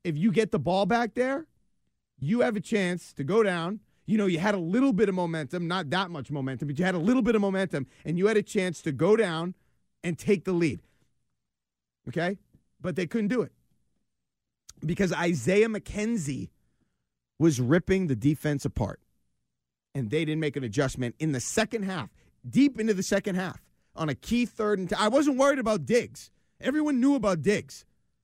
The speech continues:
Okay? J C Ja-, they were doing, and J C Jackson, by the way, had an awful game. One of his worst games. He's a great player, but he had an awful game. That was an awful time for an awful game. Okay, got burned on the touchdown. He dropped the interception.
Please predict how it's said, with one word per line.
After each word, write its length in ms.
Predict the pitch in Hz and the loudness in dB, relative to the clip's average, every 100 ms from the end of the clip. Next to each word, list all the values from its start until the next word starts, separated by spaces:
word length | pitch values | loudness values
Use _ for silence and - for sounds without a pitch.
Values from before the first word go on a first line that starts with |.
| _ _ _ 156 | _ _ _ -4
Okay? 320 | 165 220 220 | 0 2 0
J 260 | 139 208 233 | 2 2 2
C 180 | 240 160 | 0 0
Ja-, 260 | 202 202 | 0 0
they 140 | 180 208 | 0 0
were 100 | 220 | 0
doing, 220 | 185 202 | -2 -2
and 100 | 202 | 0
J 140 | 220 | 2
C 120 | 208 180 | 0 0
Jackson, 380 | 185 185 175 | 0 0 0
by 80 | 156 | -2
the 60 | 151 | 0
way, 120 | 143 | 0
had 160 | 143 135 | 0 0
an 100 | 139 | 0
awful 300 | 165 147 139 | -2 -2 -4
game. 240 | 110 - _ _ _ _ _ _ _ _ | -6 -10 _ _ _ _ _ _ _ _
One 160 | 127 180 | -2 0
of 60 | 165 | 0
his 120 | 135 | 2
worst 220 | 165 - | 2 2
games. 180 | 143 110 | 0 0
He's 140 | 185 | 2
a 60 | 202 | 2
great 260 | 208 214 | 4 2
player, 380 | - 214 - - _ _ - | 2 0 0 -6 _ _ -2
but 100 | 165 | 0
he 40 | |
had 100 | 156 | 2
an 60 | 156 | 0
awful 280 | 160 - | -2 -4
game. 260 | 139 127 - _ - | -4 -6 -8 _ -10
That 80 | 143 | -8
was 100 | 143 | -6
an 60 | |
awful 260 | 160 175 156 | -6 -6 -6
time 300 | 180 175 175 | 0 0 0
for 100 | 165 | 0
an 60 | 160 | 0
awful 260 | 156 151 | -2 -4
game. 240 | 139 107 - _ _ _ _ _ _ _ - | -6 -8 -14 _ _ _ _ _ _ _ -6
Okay, 120 | 139 | -4
got 200 | 139 123 | -2 -4
burned 260 | - 170 202 | 0 0 2
on 80 | 214 | 0
the 80 | 202 | 0
touchdown. 640 | 226 180 - 185 180 175 | -2 -2 0 2 4 2
He 80 | 139 | 2
dropped 280 | 151 170 - | -2 -2 -2
the 100 | 208 | 0
interception. 580 | 202 - 202 165 196 | 0 0 -2 0 -2